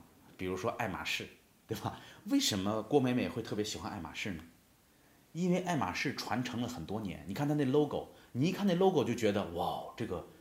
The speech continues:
肯定有历史，对吧？一个，一个马车的那种感觉。这个美国还有一个特别有名的银行叫富国银行，富国银行的 logo 就是一个公共马车。过了这么多年，它为什么不改成汽车呢？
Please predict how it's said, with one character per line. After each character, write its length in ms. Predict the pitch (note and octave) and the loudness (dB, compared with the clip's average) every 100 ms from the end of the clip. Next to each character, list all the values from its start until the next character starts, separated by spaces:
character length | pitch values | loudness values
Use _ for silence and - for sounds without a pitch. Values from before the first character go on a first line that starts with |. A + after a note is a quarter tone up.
| - - | -18 -10
肯 160 | - | -2
定 140 | A2 A2+ | 0 0
有 140 | E2+ | 0
历 160 | F#2 E2+ | -2 -4
史， 200 | - - | -4 -4
对 60 | F#2+ | -4
吧？ 80 | F2 | -2
一 100 | F2+ | 0
个， 140 | F#2+ | 0
一 80 | F#2 | -2
个 80 | F#2+ | -4
马 180 | F2 | -4
车 180 | - G#2 | -2 2
的 80 | G2 | 2
那 40 | |
种 100 | F2+ | 0
感 180 | F2 F2 | -4 -6
觉。 220 | D#2+ D2+ - - - - - | -8 -14 -16 -20 -20 -18 -2
这 100 | E3+ | 0
个 320 | C3+ A2+ G2+ | 4 6 6
美 220 | F#2 G#2 | 4 2
国 160 | F#2+ C#3 | 2 2
还 120 | C#3+ | 2
有 80 | C3 | 0
一 140 | A2 | 0
个 320 | G#2 A#2+ F#2+ D2 | 0 2 2 -2
特 160 | - | -4
别 120 | A2 G#2+ | -2 0
有 100 | E2+ | -2
名 180 | E2+ | -2
的 80 | G2+ | -2
银 240 | G2+ E2+ G2 | -2 -4 -6
行 200 | F#2 F#2+ | -4 -4
叫 100 | F#2 | -4
富 180 | - | -6
国 160 | G2+ G2 | -4 -4
银 160 | G2 G2 | -4 -6
行， 220 | D2+ D#2+ - - - | -10 -12 -16 -20 -18
富 160 | - F#3+ | -8 0
国 140 | E3 | 0
银 100 | D#3+ | 0
行 140 | C3 D3+ | -2 0
的 60 | |
logo 320 | B2+ B2+ G2+ | 0 0 0
就 100 | F2+ | -2
是 100 | G#2 | -4
一 40 | G2 | -4
个 80 | G2 | -4
公 180 | A2 | -4
共 100 | G#2+ | -4
马 140 | F#2 - | -6 -8
车。 240 | - E2+ - - _ - - - | -8 -8 -10 -20 _ -20 -20 -2
过 200 | C4+ A#3+ | 6 8
了 120 | D3 - | 6 4
这 180 | E4+ | 0
么 80 | E4 | 2
多 160 | B2+ A#2 | 2 0
年， 160 | G#2+ | 0
它 100 | A2 | 0
为 80 | D#3+ | 0
什 120 | D#3+ | 2
么 60 | B2+ | 0
不 120 | B2+ | -2
改 160 | - - | -2 -2
成 160 | B2+ | -2
汽 220 | C3+ A3 B2+ | 0 0 0
车 160 | - | -4
呢？ 160 | C#2+ | -8